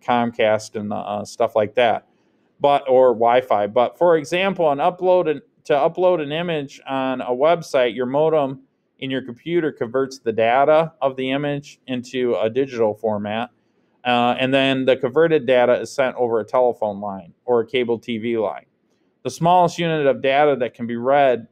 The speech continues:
by a computer is a binary digit or a bit. The bit is either zero or one.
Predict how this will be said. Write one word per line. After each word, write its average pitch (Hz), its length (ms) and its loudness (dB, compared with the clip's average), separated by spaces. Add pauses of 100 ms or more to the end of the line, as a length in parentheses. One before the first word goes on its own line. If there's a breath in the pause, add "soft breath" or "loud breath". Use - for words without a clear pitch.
by 113 140 0
a 107 60 -2
computer 131 540 -4
is 107 100 -6
a 113 60 -8
binary 123 580 -4
digit 107 440 -8
or 110 160 -4
a 101 40 -6
bit. 110 360 -6 (400)
The 123 40 -14
bit 175 220 2
is 147 160 -2
either 139 260 -2
zero 131 300 2
or 110 260 4
one. 135 520 -2